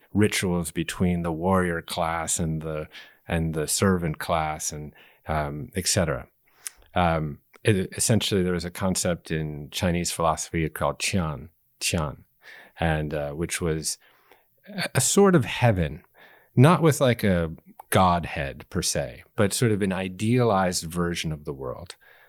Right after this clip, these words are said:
uh, which then it was incumbent upon man to realize that idealized version of the world here on earth.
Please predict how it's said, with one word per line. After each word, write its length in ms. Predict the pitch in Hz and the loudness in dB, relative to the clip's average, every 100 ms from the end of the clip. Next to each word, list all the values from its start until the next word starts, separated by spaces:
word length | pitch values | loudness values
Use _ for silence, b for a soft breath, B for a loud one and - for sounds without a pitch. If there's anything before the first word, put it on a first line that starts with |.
| b | b
uh, 320 | 85 80 78 76 | 0 2 0 -2
which 440 | 87 90 - - | 0 0 0 0
then 240 | 110 104 | 2 4
it 100 | 101 | 2
was 180 | 85 90 | -2 -6
incumbent 420 | 90 - 123 113 | -6 2 4 4
upon 420 | 101 - 90 87 82 | 2 0 -2 0 -2
man 260 | 80 80 | -2 -4
to 140 | 76 85 | -6 -6
realize 800 | 85 104 131 127 104 92 90 | 0 4 6 6 4 2 0
that 120 | 92 80 | -2 -4
idealized 600 | 80 82 78 73 73 - | -4 -4 -4 -6 -8 -6
version 300 | 76 151 78 | -6 -6 -8
of 100 | 76 | -8
the 80 | |
world 280 | 76 73 73 | -8 -6 -8
here 380 | - - 92 78 | -10 0 2 2
on 200 | 78 69 | 0 -4
earth. 320 | 67 - - | -10 -14 -16